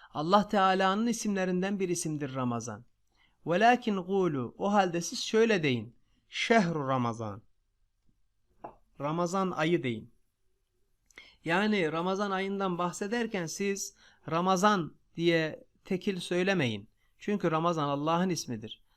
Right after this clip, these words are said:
Siz Ramazan ayından bahsederken şehru Ramazan deyin. Yani Ramazan ayı şeklinde belirtin. Bu hadis batıl bir hadistir. Birçok kaynakta bu hadis geçebilir. Bunun bir önemi yok.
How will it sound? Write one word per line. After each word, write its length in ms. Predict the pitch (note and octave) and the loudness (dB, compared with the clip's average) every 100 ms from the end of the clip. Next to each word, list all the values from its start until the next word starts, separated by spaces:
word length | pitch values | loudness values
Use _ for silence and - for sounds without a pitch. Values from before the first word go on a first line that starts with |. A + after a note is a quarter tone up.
| _ | _
Siz 240 | - E3+ D3+ | -12 -6 -2
Ramazan 340 | E3 E3+ F3+ | 0 0 0
ayından 360 | F3+ E3 D#3 D3 | 0 0 -2 -2
bahsederken 720 | D#3+ E3+ F#3+ G3+ G3+ G#3+ G#3+ | -4 -4 -4 -4 -2 -4 -4
şehru 460 | - G#3 F#3+ F3 | -2 0 0 0
Ramazan 520 | D#3+ D#3 D3 D3 C#3 C3 | -2 -2 -4 -4 -4 -4
deyin. 360 | E3+ G3+ G#3+ _ _ _ | -4 -6 -8 _ _ _
Yani 300 | C#3+ C#3 C3 | -2 -2 -2
Ramazan 520 | C3 D3 D#3+ F3+ E3+ - | -4 -4 -2 0 -2 -2
ayı 440 | C#3 D#3 F3 C3+ - | -2 2 2 0 -6
şeklinde 680 | - C#3 - C#3 D3 C3 | -8 -8 -8 -8 -6 -6
belirtin. 460 | B2 A2 G#2+ - - _ _ _ _ _ _ - | -6 -8 -10 -14 -20 _ _ _ _ _ _ -2
Bu 140 | A#3+ | 0
hadis 460 | F#3+ F3+ - - - _ - | 2 0 -4 -8 -12 _ -12
batıl 640 | C3+ D#3 E3+ F3 F#3+ D3+ | 0 4 4 2 -2 -2
bir 140 | C3+ B2 | -2 -4
hadistir. 720 | - B2 B2+ - - G#2+ - _ _ _ _ _ - | -4 -6 -6 -8 -12 -20 -20 _ _ _ _ _ -4
Birçok 380 | B3+ - G#3 F#3+ | -2 0 0 0
kaynakta 440 | F3+ E3+ E3 E3+ | 0 0 -2 -4
bu 100 | E3 | -2
hadis 260 | D#3+ D3+ - | -4 -4 -8
geçebilir. 720 | D3 C#3+ C3 A2+ G#2+ - - _ _ _ _ _ _ _ _ | -8 -6 -8 -8 -10 -16 -20 _ _ _ _ _ _ _ _
Bunun 260 | F3 F#3+ F#3 | -4 -2 -2
bir 80 | E3 | -2
önemi 340 | D#3 D3+ C3 | -4 -2 -2
yok. 300 | A2 - _ | -4 -10 _